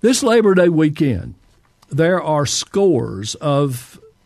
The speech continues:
rescue workers busy in parts of our country struck by deadly storms. There are countless Americans foregoing the holiday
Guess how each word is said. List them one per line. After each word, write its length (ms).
rescue 680
workers 580
busy 680
in 200
parts 440
of 240
our 160
country 640
struck 600
by 240
deadly 460
storms. 840
There 240
are 300
countless 760
Americans 800
foregoing 1000
the 140
holiday 680